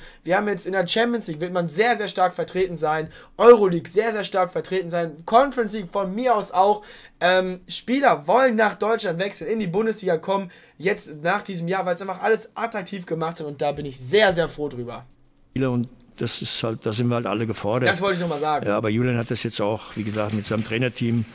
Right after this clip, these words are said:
Speaker 2: in all seinen Besprechungen, all seinen Ansagen wirklich wunderbar hinbekommen. Die Mann-, und das ist ja die, das ist ja das große Geheimnis bei einer Heim-, bei einem Heimturnier, dass man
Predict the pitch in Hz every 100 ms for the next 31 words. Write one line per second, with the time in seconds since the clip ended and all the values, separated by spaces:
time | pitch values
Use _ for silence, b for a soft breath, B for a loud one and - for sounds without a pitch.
0 | B B B B B - 117 110 123 123
1 | 120 117 117 - 120 - 127 120 113 120
2 | 120 113 113 107 131 123 117 120 120 117
3 | - _ - - 120 120 107 117 117 113
4 | 113 107 117 117 113 113 113 110 B B
5 | B B 110 110 143 - - 127 127 135
6 | 143 131 123 - 117 139 135 123 - 123
7 | 127 117 98 123 123 113 110 98 110 123
8 | 104 - - _ _ - 101 101 98 107
9 | 110 - 90 90 101 - B B B -
10 | 113 - 104